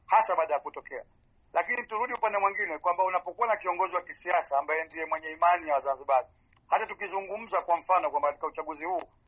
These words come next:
A C T ilishinda, atakayekuwa ambaye ameshinda amepata imani ya Wazanzibari ni Maalim Seif, sababu alikuwa ndio mgombea wetu. Kwa hivyo ni haki kabisa kutongoza katika hili. Na nafasi la suala la umri, kama mara nyingi tulivyokuwa tukisema kwamba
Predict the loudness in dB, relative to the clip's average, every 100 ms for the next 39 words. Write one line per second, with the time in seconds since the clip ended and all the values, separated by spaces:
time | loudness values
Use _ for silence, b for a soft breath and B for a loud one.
0 | _ _ -8 -4 -4 -4 -2 -2 -2 -6
1 | -10 -8 -10 -12 _ _ 0 0 0 -2
2 | -4 2 4 4 2 0 -6 -10 -2 0
3 | 0 -4 -6 0 2 2 0 -2 -2 0
4 | -2 0 0 0 -6 -8 -6 -6 -6 -6
5 | -6 -6 -6 -4 -2 -2 -4 _ _ _
6 | _ _ -2 0 0 -4 _ _ _ -10
7 | 0 2 2 0 -2 0 0 -4 -6 -4
8 | -2 -2 -2 -4 -6 -8 -10 _ _ _
9 | _ 0 0 4 4 2 0 -4 0 0
10 | 0 0 -6 -10 -6 -4 -2 -2 -4 -10
11 | -4 -4 -4 -8 -8 -2 -2 -2 0 0